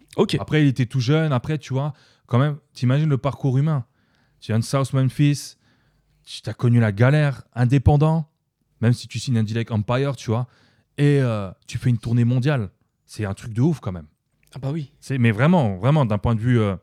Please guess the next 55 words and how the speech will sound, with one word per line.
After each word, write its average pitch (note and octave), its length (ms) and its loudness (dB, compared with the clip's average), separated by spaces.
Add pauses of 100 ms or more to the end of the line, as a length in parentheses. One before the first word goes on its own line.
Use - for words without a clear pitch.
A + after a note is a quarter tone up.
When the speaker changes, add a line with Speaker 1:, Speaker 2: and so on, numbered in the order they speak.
Speaker 1:
Et C#3+ 40 -4
en D3+ 60 -4
plus, F#3 180 -8
il D#3 60 -4
est D#3+ 40 -4
jeune, F#3+ 160 -2
tu D3+ 120 -4
me C#3+ 40 -6
dis, D#3 60 -10
Speaker 2:
hip-hop. D#3 80 4
Speaker 1:
il C#3 40 2
a B2+ 40 -2
vingt F3+ 220 -6
ans. F#3 120 -8 (320)
Speaker 2:
Non, E3 120 -2
non, E3+ 120 -2
mais, C3+ 80 0
mais A#2 140 2
même E3+ 160 2
les C#3 100 0
deux, G3 140 2
Speaker 1:
Ouais. C3 60 2
Speaker 2:
Young C3 160 2
Dolph C3+ 240 0
et, A#2+ 100 2
tu C3+ 120 -4
vois, B2 120 0
et G#2+ 200 -2
Glock, F#3 220 -2
tu - 100 -6
vois. D3 100 -2 (600)
D'un A#2 160 -2
point, C#3 200 -4
le A#2 120 -2
parcours A#2+ 400 -2
humain, G3 160 4
il C3+ 100 2
est G#2+ 60 -2
quand B2+ 120 -2
même D3 160 0 (260)
Speaker 1:
Ouais. G#2+ 200 -12 (460)
Speaker 2:
En B2 60 0
sachant C#3 240 6
que A2+ 40 -4
Dolph D3+ 240 2
a - 60 -2
failli C3+ 180 0
crever C3+ 340 -2
à A#2 60 -2
plusieurs A2 280 0
reprises A#2+ 420 -2
à A2+ 60 -4
l'époque, D#3+ 320 -6
tu - 140 -4
vois. F#3 140 -4